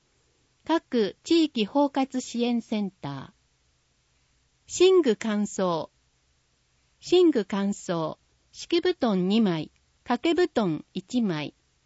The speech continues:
毛布一枚を月一回無料で行います。対象、一人暮らし、または高齢者世帯のうち、心身の障害、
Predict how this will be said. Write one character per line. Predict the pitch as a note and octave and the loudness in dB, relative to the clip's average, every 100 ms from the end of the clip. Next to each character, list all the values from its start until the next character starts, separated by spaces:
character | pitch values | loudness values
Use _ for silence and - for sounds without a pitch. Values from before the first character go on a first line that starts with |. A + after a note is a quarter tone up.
| _ | _
毛 | B3+ D#4+ D4+ | 2 2 2
布 | E3+ D3+ | -2 -6
一 | - F#3 C#4 | -8 -4 0
枚 | B3 D#3+ C3+ - _ _ _ | 0 -2 -8 -14 _ _ _
を | B3+ - _ _ _ | -6 -6 _ _ _
月 | - - E4+ A3 | -8 -2 0 -2
一 | - _ | -8 _
回 | A#3+ A#3 G3 - _ | -4 -2 -4 -10 _
無 | G3 A3+ | -2 0
料 | D4+ D#4 | 0 0
で | C#4 | 0
行 | C4+ C4 B3 B3 | -2 -2 0 0
い | G#3+ F#3+ | 0 0
ま | E3 | -4
す。 | F3 - _ _ _ _ _ _ _ | -6 -14 _ _ _ _ _ _ _
対 | - C#4 C#4+ | -2 0 0
象、 | - C4 B3 A3 - _ _ _ _ | -2 -2 0 -2 -4 _ _ _ _
一 | - E4+ E4+ | -6 -2 0
人 | F4 | 0
暮 | E4 | 0
ら | D4+ G#3 | -2 -2
し、 | G3+ - D#3 - _ _ | -8 -8 -8 -8 _ _
ま | - A#3+ | -6 -4
た | D#4 D4+ | -2 -2
は | G#3+ F3 - _ | -2 -4 -10 _
高 | - E4 E4+ | 0 2 2
齢 | E4+ F4 | 2 -2
者 | E4+ D#4+ | -2 -6
世 | - E4+ | -4 -2
帯 | C#4 A#3+ F#3+ | 0 0 0
の | E3+ D#3 | 0 -2
う | |
ち、 | D#3+ - F3 D#3 - _ _ _ | -6 -8 -6 -6 -8 _ _ _
心 | - - F4+ F4+ - | -6 4 6 6 2
身 | A3 F3 | -2 -2
の | E3 | -4
障 | - G3+ G3 F#3 | -4 -4 -2 -4
害、 | F3 D#3+ | -6 -8